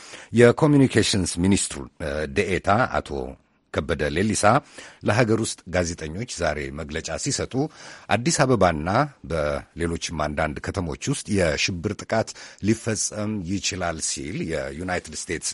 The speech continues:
ኤምባሲ ያወጣው መግለጫ በመረጃ ላይ የተመሰረተ አይደለም ብለዋል። ይህንን ክስ በተመለከተ ከአዲስ አበባ ከሚገኘው የአሜሪካ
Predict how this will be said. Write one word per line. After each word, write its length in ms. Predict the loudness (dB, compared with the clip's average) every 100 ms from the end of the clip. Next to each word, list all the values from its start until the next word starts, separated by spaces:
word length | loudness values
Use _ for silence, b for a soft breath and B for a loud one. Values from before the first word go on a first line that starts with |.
| -4
ኤምባሲ 340 | -2 -2 -2 0 0 B B B 0
ያወጣው 460 | 4 4 4 0
መግለጫ 360 | -2 0 0 2 2 2
በመረጃ 460 | 4 4 2 0 -2
ላይ 180 | -2 -2
የተመሰረተ 680 | -2 -4 -4 -6 -6 -8 -8 -10 -6
አይደለም 540 | -6 -4 -6 -4 -4 -2
ብለዋል። 420 | 2 6 6 4 -2 _ b b b b b b b b b -18 -2
ይህንን 300 | 4 6 4
ክስ 180 | 2 -2 -2
በተመለከተ 600 | -2 -2 -2 2 4 6 4 2 b b b _ 0
ከአዲስ 1600 | 2 2 -2 -10 _ -12 -12 -16 -20 -20 -20 -14 -8 -6 -2 0
አበባ 240 | 0 -2 -4
ከሚገኘው 600 | -4 -6 -4 0 0 0
የአሜሪካ 720 | 0 -2 -2 -4 -2 -4 -6